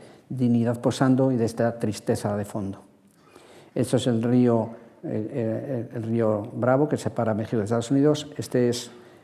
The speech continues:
eh, el Pecos, el impuesto sobre el río Pecos. También para los que tienen memoria, eh, de los westerns, de las películas del oeste, que forman parte de nuestra gran educación sentimental, el río Pecos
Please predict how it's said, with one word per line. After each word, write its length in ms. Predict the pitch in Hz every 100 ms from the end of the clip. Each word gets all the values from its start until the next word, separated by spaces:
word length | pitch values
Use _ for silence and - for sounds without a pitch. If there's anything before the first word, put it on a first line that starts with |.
| _
eh, 360 | 127 113 107 107
el 100 | 104
Pecos, 440 | - 139 135 147 -
el 60 |
impuesto 280 | 110 120 113
sobre 180 | 104 117
el 60 | 120
río 140 | 117
Pecos. 360 | 139 127 156 -
También 260 | 123 123 113
para 100 | 117
los 100 | -
que 120 | 110
tienen 200 | 120 123
memoria, 520 | 127 131 123 120 110 - - - -
eh, 380 | 110 107 107 113
de 100 | 120
los 160 | 120
westerns, 360 | 127 147 147 131
de 60 | 127
las 80 |
películas 220 | 117 139 123
del 120 | 123
oeste, 320 | 131 131 139
que 100 | 127
forman 280 | 127 123 117
parte 280 | 123 120 123
de 60 | 113
nuestra 260 | 113 113
gran 180 | 110 120
educación 360 | 135 123 110 131
sentimental, 680 | 131 120 120 120 127 131 131
el 100 | 117
río 240 | 123 117
Pecos 420 | 123 120 123 -